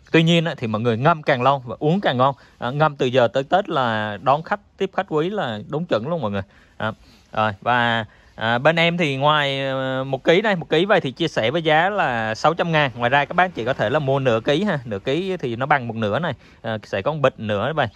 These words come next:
thì có giá là ba trăm ngàn mọi người nha. Rồi, xin cảm ơn cả nhà.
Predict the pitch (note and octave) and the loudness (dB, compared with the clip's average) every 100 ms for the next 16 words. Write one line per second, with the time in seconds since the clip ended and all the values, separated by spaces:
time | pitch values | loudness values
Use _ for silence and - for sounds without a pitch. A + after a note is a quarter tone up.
0 | - - G#2 G2+ C3 B2+ B2 D3 - A2 | -16 -10 -8 -4 -2 0 0 0 -6 -2
1 | G#2 A#2 B2 B2 A#2+ A#2 G#2 F#2+ G2 B2 | 0 0 0 -2 -2 -2 -2 -4 -4 -2
2 | B2+ _ _ - G#2+ G2 B2 B2 C#3 C#3+ | -4 _ _ -6 -6 -4 -8 -6 -2 -2
3 | B2+ A#2 C#3 B2+ G#2 | -2 -2 0 0 -2